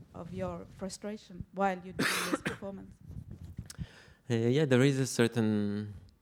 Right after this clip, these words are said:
Speaker 2: um, process which I can, I can, uh, I can, I can call a process, to process.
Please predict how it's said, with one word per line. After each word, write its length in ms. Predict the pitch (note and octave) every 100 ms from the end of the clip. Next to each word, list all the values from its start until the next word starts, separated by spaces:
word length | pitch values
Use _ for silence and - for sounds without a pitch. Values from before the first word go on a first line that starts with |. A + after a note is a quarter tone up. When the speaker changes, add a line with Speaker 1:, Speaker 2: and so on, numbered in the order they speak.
| _ _ _ - - - - _ - -
Speaker 2:
um, 1120 | A#2 A2 A2 G#2+ G#2+ G#2 G#2 G2+ G#2 G2+ G2 G2+ _ _ _ _ _ _ _ _ _ - - _ _ _ -
process 640 | A#2 G#2+ G#2+ - - -
which 300 | D#3 B2 -
I 120 | G#2+ G#2
can, 380 | - A2 G#2+ G#2
I 100 | -
can, 360 | G#2+ A2+ A2 G2+ - -
uh, 240 | A2 G#2+
I 100 | A2+
can, 520 | A2 G#2+ G#2 G2+ G2 G2 G2+ _ _ _ _ _ _ _
I 60 | G#2+
can 180 | A2+
call 180 | G#2+ A2+
a 40 | G#2+
process, 640 | - A2+ - G2 - - - -
to 100 | -
process. 560 | - G2 A2+ - -